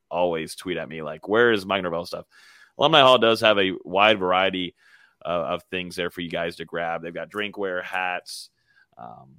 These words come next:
wall art, even if you're doing some decor in the house. So highly suggest giving Alumni Hall a, a shot there if you're gonna go grab some F S U gear. Also, if you're an F S U student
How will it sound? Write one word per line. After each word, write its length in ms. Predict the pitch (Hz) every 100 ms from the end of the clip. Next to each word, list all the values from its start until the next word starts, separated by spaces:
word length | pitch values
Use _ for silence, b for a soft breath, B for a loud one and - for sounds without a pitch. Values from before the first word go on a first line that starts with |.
| 87
wall 320 | 90 98 92
art, 300 | 92 98 87
even 320 | 95 92 90
if 160 | 85 87
you're 80 |
doing 240 | 82 85 85
some 140 | 85 87
decor 480 | 92 90 101 90 85
in 160 | 90
the 60 | 82
house. 440 | - 90 85 85
So 300 | - 85 80 -
highly 220 | 98 101
suggest 400 | 98 92 92 -
giving 180 | 98 90
Alumni 360 | 87 90 87
Hall 260 | 87 90 78
a, 560 | - _ _ - - 78
a 20 |
shot 380 | - 101 87 85 -
there 180 | 85 82
if 100 | -
you're 100 | 85
gonna 120 | 82 -
go 240 | 82 82
grab 360 | 82 85 80 80
some 200 | - 80 -
F 200 | 85 -
S 220 | 78 -
U 160 | 101
gear. 460 | 92 95 98 95 92 _ _ _ _ _ _ - -
Also, 340 | 107 120 147
if 140 | 120 117
you're 60 |
an 60 | 95
F 200 | 98 -
S 180 | 95 -
U 140 | 117
student 460 | 120 - 123 123 120